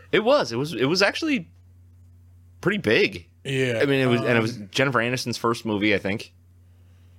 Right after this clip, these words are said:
Speaker 1: At least she was on T V, and then that was her first movie.
Speaker 2: Yeah. Ninety-three, jeez.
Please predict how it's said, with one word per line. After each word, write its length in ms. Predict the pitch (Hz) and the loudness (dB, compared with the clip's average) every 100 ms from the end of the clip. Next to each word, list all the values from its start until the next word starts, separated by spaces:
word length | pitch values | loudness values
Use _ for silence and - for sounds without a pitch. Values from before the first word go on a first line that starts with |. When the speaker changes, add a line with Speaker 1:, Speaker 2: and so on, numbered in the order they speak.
| - - | -20 -8
Speaker 1:
At 80 | - | 0
least 140 | 123 113 | 0 2
she 80 | 139 | 2
was 100 | 120 | 2
on 100 | 110 | 0
T 180 | 110 101 | -4 -2
V, 400 | 104 92 87 - | 0 0 -2 -8
and 140 | - 95 | -4 0
then 120 | 92 | 2
that 100 | 98 | 0
was 120 | 90 | -2
her 60 | 85 | -6
first 260 | - 90 92 | -6 -6 -4
movie. 500 | 87 87 78 82 - | -4 -4 -6 -10 -10
Speaker 2:
Yeah. 600 | 151 143 135 123 117 107 - _ _ _ _ 127 | -2 0 2 0 -4 -8 -12 _ _ _ _ -10
Ninety-three, 840 | 131 147 139 - 110 110 120 90 | -8 -6 -10 -14 -14 -8 -8 -8
jeez. 680 | - 117 127 127 107 - | -12 -8 -4 -4 -4 -10